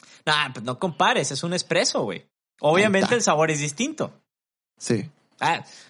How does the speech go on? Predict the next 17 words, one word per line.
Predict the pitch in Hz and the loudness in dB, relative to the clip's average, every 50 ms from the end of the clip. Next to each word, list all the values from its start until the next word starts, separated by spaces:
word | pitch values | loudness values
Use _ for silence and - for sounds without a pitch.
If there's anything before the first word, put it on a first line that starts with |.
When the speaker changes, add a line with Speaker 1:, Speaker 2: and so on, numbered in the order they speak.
| _ _ | _ _
Speaker 1:
por | - 220 | -2 -2
eso | 269 - - | -2 -2 -2
te | - 226 | 0 0
digo. | 202 156 135 | 0 2 2
Speaker 2:
Ahí | 123 135 143 | 2 0 0
está, | 139 - 160 196 233 247 | 2 2 2 4 4 2
es, | 240 214 | 2 2
es | 220 196 180 202 | 2 2 2 2
una | 220 240 277 | 2 0 0
cafetera | - - 440 - 214 170 - 165 160 202 - | 0 0 0 0 -2 -2 0 -2 -2 -2 -2
que | - - | -4 -6
te | - - - | -4 -4 -4
hace | - - 180 | -2 0 0
mejor | 180 196 165 139 139 156 | 2 2 2 2 2 0
el | 156 | 0
café. | - - 120 165 240 233 165 - - _ - | -2 -2 0 0 0 0 -2 -6 -10 _ -4
Speaker 1:
No, | 135 175 185 202 202 160 117 | 0 2 4 4 4 2 0